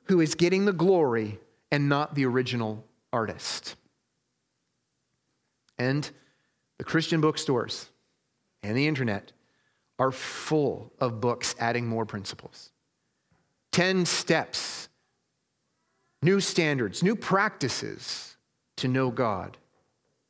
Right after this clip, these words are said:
One of the trends in evangelicalism today is, is also that you have to hear God speaking to you in your thoughts or ideas,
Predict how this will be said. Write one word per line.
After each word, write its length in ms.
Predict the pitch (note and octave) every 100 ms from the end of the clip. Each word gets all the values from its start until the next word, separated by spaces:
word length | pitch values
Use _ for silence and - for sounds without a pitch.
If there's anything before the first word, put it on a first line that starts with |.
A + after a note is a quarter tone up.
| _ _ _ _ _ _ _ _ -
One 140 | A#2
of 40 | B2
the 60 |
trends 360 | B2 C#3+ C#3 C#3
in 120 | C3+
evangelicalism 920 | C3 C3+ C3+ C3+ C3+ D3 C#3 C#3+ D3 - - _ _
today 380 | - D3+ D3+ F3+
is, 320 | E3 C#3+ - - -
is 140 | - C#3+
also 260 | D#3 E3
that 120 | E3 F3+
you 80 |
have 240 | F3 G#3 -
to 80 | F#3
hear 260 | - G#3
God 280 | F#3 F3+ E3+
speaking 580 | - - G#3+ G#3 G3+ F3
to 140 | F3+
you 160 | F#3 E3+
in 80 | D#3+
your 100 | C#3+
thoughts 400 | C#3+ G3 F#3 -
or 160 | D#3
ideas, 720 | D3 D3 F3+ F3 G#2 G2+ -